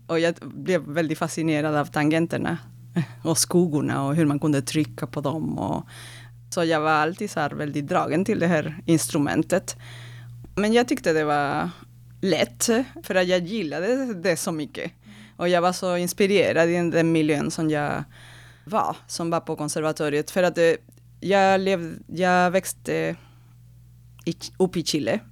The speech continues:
eh, under diktaturen. Det var väldigt, eh, kreativ miljö där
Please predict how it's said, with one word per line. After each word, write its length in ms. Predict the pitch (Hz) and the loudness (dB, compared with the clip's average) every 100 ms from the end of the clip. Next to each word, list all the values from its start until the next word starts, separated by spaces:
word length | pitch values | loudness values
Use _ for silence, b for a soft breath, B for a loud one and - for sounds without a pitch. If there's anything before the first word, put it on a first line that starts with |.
| - | -8
eh, 120 | 151 156 | -6 0
under 220 | 180 170 | 2 4
diktaturen. 720 | 160 170 170 - 208 - 160 180 B B B - | 2 -2 -4 -2 -2 -2 -4 -6 B B B 0
Det 100 | 175 | 2
var 140 | 180 | 4
väldigt, 640 | 175 180 170 156 160 - | 4 4 4 0 -2 -2
eh, 240 | 160 156 151 B B B B B B B - | 2 2 0 B B B B B B B -14
kreativ 680 | - 180 156 - 233 170 156 175 | -2 0 0 0 -2 -2 -6 -4
miljö 440 | 185 202 180 - 180 - | -2 0 0 -2 -4 -6
där 440 | - 165 - - | 0 0 0 -6